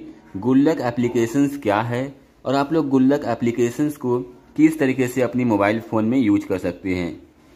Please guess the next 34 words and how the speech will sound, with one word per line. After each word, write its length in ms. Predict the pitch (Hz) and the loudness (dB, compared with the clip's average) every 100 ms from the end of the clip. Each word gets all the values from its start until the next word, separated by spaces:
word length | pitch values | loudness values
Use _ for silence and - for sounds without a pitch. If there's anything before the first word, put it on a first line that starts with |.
| - - | -18 -2
यहाँ 180 | 131 151 | 0 4
पर 160 | 165 | 2
देख 140 | 147 139 | 2 0
सकते 300 | 147 147 156 | -2 0 0
हैं 200 | 160 139 | 2 0
गुल्लक 340 | 127 123 131 | 0 0 0
एप्लीकेशंस 640 | 117 117 113 113 107 131 113 | -2 -2 -2 -2 0 -2 0
दिखाई 440 | 101 107 104 131 | -4 -2 0 2
दे 140 | 110 | 2
रही 240 | 101 90 95 | 2 2 0
है, 160 | 123 156 - - _ | -2 -6 -18 -20 _
मैंने 340 | 117 135 156 156 | -2 2 2 2
इसे 200 | 156 151 | 0 -2
प्ले 280 | 135 139 | 0 0
स्टोर 240 | 139 143 135 | 0 0 0
से 140 | 139 | -2
डाउनलोड 460 | 131 113 110 120 123 | 0 0 2 -2 0
कर 140 | 95 | -2
लिया 280 | 90 92 87 | 0 0 0
है। 180 | 87 80 - - _ 104 | -2 -6 -10 -20 _ -6
अब 140 | 131 | -4
चलिए 280 | 156 151 120 | 2 2 2
मैं 240 | 95 101 | 0 0
एप्लीकेशंस 680 | 101 110 107 110 113 139 131 | -2 -2 0 0 0 -2 -2
को 220 | 143 135 | 0 2
ओपन 240 | 104 127 131 | 2 0 -2
के 100 | 127 | -2
ऊपर 220 | 104 101 | -2 -4
क्लिक 300 | 98 90 85 | -2 -4 -2
करके 360 | 87 87 113 151 - | -4 -2 -4 -4 -2
ओपन 340 | 107 139 147 | 0 0 0
कर 180 | 101 87 | 0 0
लेता 280 | 85 85 87 | -2 -2 -2
हूँ। 240 | 87 76 | -2 -4